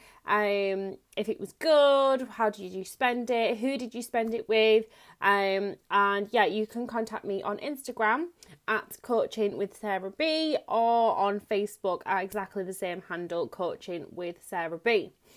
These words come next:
So, today, I said we were gonna be talking about self-limiting beliefs.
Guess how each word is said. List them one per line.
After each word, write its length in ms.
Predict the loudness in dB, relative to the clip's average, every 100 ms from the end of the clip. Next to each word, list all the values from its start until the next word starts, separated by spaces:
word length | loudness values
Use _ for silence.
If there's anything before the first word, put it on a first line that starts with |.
| -20 -20 _ _
So, 320 | 4 8 8
today, 480 | 4 2 4 4 0 -14 _ _ _ _ _ _
I 540 | 6 8 8 6 2 0
said 200 | -2 2
we 120 | 4
were 60 | 4
gonna 360 | 2 -2 -2 -4
be 160 | -8
talking 400 | -6 0 0 0
about 540 | -4 -2 2 0 -2 -4
self-limiting 880 | 0 0 0 -4 -4 -4 -6 -8 -2
beliefs. 440 | 2 2 0 -14